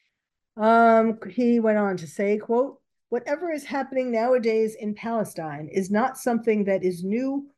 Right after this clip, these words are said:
or just recent. The children of Israel have a long history of cowardice, a long history of wickedness, uh, a long history of murder and occupation and all kinds of things that Allah has punished them for." And then,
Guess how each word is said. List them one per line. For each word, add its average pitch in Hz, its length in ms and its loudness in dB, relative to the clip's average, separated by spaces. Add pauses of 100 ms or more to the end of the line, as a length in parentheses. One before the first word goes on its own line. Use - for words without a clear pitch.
(160)
or 202 180 0
just 214 320 -4
recent. 196 500 -4 (400)
The 190 80 -6
children 285 460 -4
of 226 100 0
Israel 196 580 -2 (640)
have 190 140 -6
a 175 80 -2
long 208 360 0
history 220 360 -4
of 190 140 -6
cowardice, 180 640 -6 (300)
a 147 40 -14
long 170 220 -4
history 139 280 -4
of 151 100 -8
wickedness, 202 640 -2 (520)
uh, 156 40 -10
a 151 520 -6
long 175 240 -2
history 185 300 -2
of 156 100 -4
murder 208 300 0
and 170 100 -4
occupation 240 720 -4
and 185 100 0
all 262 200 4
kinds 233 260 -4
of 202 80 -6
things 180 320 -2
that 139 160 -10
Allah 202 300 0
has 190 180 -4
punished 156 360 -10
them 143 160 -8
for." 123 360 -12 (920)
And 220 340 2
then, 254 480 2